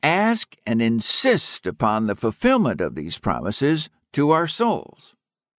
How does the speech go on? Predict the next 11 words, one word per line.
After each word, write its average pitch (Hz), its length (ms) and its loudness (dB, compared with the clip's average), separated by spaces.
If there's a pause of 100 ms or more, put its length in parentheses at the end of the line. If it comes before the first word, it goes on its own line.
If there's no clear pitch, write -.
(640)
We 202 220 0
are 208 200 4 (120)
authorized 104 960 -2 (100)
to 123 160 0
expect - 720 -2
it - 160 -10
in 107 220 -6
answer 160 580 -4
to 110 260 -2
our 113 160 2
faith. 127 600 -2